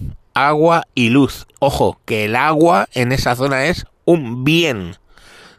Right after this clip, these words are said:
de extraordinaria, eh, de extraordinaria necesidad.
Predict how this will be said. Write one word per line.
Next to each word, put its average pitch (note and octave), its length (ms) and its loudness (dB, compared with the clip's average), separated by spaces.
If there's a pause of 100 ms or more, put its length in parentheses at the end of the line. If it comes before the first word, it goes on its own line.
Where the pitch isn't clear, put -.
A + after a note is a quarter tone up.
de C3 320 0
extraordinaria, C3 1500 0 (1500)
eh, G2+ 920 -2
de B2+ 120 -2
extraordinaria B2+ 720 0
necesidad. A2 640 -6